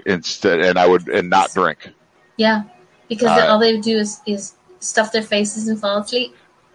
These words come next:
Speaker 1: Yeah,
Speaker 2: It's
Speaker 1: and, and
Speaker 2: not a diet
Speaker 1: they,
Speaker 2: drug. <laughs>
Speaker 1: they're not, they're not, they're not beating their spouses or wrecking
Speaker 2: Yeah.
Speaker 1: cars, and, uh, you know,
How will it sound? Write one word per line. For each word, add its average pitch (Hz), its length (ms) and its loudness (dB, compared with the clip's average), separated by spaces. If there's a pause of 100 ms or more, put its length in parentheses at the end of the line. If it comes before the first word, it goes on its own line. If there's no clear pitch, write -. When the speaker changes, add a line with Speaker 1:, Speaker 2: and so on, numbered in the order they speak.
(140)
Speaker 1:
Yeah, 127 240 6
Speaker 2:
It's 127 140 4
Speaker 1:
and, - 120 2
and 208 180 6
Speaker 2:
not 247 240 4
a 277 100 0
diet 269 380 2
Speaker 1:
they, 208 40 -16
Speaker 2:
drug. 214 220 -8
<laughs> 233 800 -6
Speaker 1:
they're 120 140 4
not, 120 260 4
they're 123 140 2
not, 127 180 4 (220)
they're 127 140 4
not 120 360 2
beating 135 240 2
their 127 140 4
spouses 123 760 4
or 101 140 4
wrecking 113 360 2
Speaker 2:
Yeah. 107 120 -4
Speaker 1:
cars, 117 460 4
and, 87 200 -2 (420)
uh, 87 420 6 (400)
you 120 140 2
know, 92 200 6